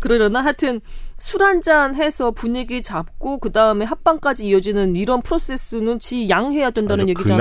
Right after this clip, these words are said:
Speaker 2: 그날에가 좀 그게 정작으로까지 가는데 시간이 걸리기 때문에 알코올이 분해돼서 어쩌고 저쩌고
Speaker 1: 여자는?
Speaker 2: 했기 때문에 그 시간도 아직 그 증명-, 증명할
Speaker 1: 증명이
Speaker 2: 길은
Speaker 1: 안 된 거야?
Speaker 2: 없는 건데
Speaker 1: 아유.
Speaker 2: 혈중 알코올 농도가 더 중요할 것 같고 이게 한 번 먹어서 큰일 나는 게 아니고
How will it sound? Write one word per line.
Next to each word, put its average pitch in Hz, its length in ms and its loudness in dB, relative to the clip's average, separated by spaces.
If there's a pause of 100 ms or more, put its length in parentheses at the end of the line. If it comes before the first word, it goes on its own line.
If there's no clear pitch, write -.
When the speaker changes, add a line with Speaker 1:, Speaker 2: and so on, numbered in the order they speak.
(140)
Speaker 2:
그날에가 117 300 2
좀 107 260 2
그게 95 240 0
정작으로까지 87 720 0
가는데 82 340 -2
시간이 143 400 0
걸리기 78 260 -2
때문에 69 260 -4
알코올이 82 320 0
분해돼서 82 440 0
어쩌고 82 200 -2
저쩌고 214 280 4
Speaker 1:
여자는? 226 320 2
Speaker 2:
했기 311 100 -4
때문에 - 100 -6 (720)
그 143 180 0
시간도 160 420 2
아직 104 180 2
그 - 160 -6
증명-, 104 400 2
증명할 110 400 4
Speaker 1:
증명이 - 160 2
Speaker 2:
길은 107 100 4
Speaker 1:
안 85 120 2
된 92 180 0
거야? 85 100 -2
Speaker 2:
없는 104 300 4
건데 90 500 2
Speaker 1:
아유. 240 280 -6
Speaker 2:
혈중 208 320 0
알코올 165 240 2
농도가 117 260 4
더 104 160 2
중요할 101 320 0
것 113 80 -2
같고 87 280 -2
이게 92 140 -2
한 185 220 -6
번 196 160 -2
먹어서 120 300 0
큰일 170 240 -6
나는 127 180 0
게 104 60 -2
아니고 85 260 -4